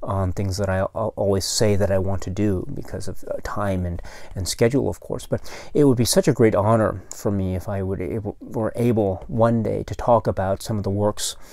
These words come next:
of the Merchant Ivory team. And if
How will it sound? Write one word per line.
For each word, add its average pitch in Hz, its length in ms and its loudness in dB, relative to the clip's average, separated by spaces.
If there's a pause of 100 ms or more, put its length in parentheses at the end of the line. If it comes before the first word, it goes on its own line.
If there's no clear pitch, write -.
(540)
of 98 320 2
the 101 80 2
Merchant 101 340 0
Ivory 98 360 0
team. 90 500 -2 (480)
And 101 360 2
if - 200 -4